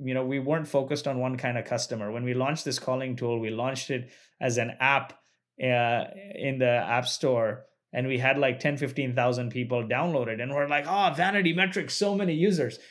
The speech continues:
Well, when we profiled the users, none of them were salespeople.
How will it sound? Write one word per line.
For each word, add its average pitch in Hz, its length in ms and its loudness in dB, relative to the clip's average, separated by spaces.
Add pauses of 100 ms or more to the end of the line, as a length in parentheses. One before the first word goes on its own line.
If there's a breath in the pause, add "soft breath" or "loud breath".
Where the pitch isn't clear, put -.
(140)
Well, 131 120 0
when 151 140 2
we 151 120 2
profiled 185 500 4
the 147 80 4
users, 147 480 4
none 156 160 4
of 165 140 2
them 151 160 2
were 127 120 0
salespeople. 127 880 0